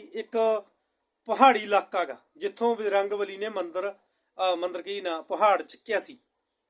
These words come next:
ਤਾਂ ਉਹ ਜਗ੍ਹਾ ਤੇ ਆਪਾਂ ਜਾਵਾਂਗੇ। ਵੈਸੇ ਉੱਥੇ ਬਜਰੰਗ ਬਲੀ ਦੀ ਪੂਜਾ ਨਹੀਂ ਕੀਤੀ ਜਾਂਦੀ। ਉੱਥੋਂ ਦੇ ਲੋਕ,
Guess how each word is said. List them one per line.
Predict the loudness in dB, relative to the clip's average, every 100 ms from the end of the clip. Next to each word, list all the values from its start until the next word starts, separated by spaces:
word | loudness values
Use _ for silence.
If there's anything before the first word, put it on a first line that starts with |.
| _ _ _ _ _ _ _ 6
ਤਾਂ | 8 8 6 4
ਉਹ | -2 0 2 0 0
ਜਗ੍ਹਾ | 2 4
ਤੇ | 4 2
ਆਪਾਂ | 2 0
ਜਾਵਾਂਗੇ। | 2 2 2 0
ਵੈਸੇ | 4 4 4 0
ਉੱਥੇ | 0 -2
ਬਜਰੰਗ | -2 -2 -2 -4
ਬਲੀ | -4 -4
ਦੀ | -6
ਪੂਜਾ | -8 -4 -2
ਨਹੀਂ | -2
ਕੀਤੀ | -10 -8 -6
ਜਾਂਦੀ। | -4 -6
ਉੱਥੋਂ | -6 -6
ਦੇ | -6 -4
ਲੋਕ, | -4 -2